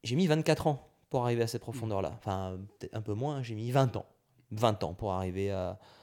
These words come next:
à atteindre, euh, cent, ouais, cent, cent vingt-six mètres. Et pendant vingt ans, eh ben, j'ai gagné, euh, grappillé mètre par mètre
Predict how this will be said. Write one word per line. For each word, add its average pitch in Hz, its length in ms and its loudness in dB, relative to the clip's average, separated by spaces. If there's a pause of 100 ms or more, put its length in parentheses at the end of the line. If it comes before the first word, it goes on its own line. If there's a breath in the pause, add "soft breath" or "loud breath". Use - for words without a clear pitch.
(140)
à 85 160 -4
atteindre, 95 440 -4
euh, 90 360 -4
cent, 98 1160 -6
ouais, - 180 -14
cent, - 680 -8 (580 loud breath)
cent - 160 -4
vingt-six 107 320 -2
mètres. - 300 -10 (1400)
Et 104 40 -4
pendant 113 280 2
vingt 107 260 2
ans, 165 260 2 (520 loud breath)
eh 101 40 -6
ben, 107 120 0
j'ai 113 160 0
gagné, 110 400 2
euh, 117 120 0
grappillé 117 440 -2
mètre 131 180 -2
par 101 180 -4
mètre 98 380 -6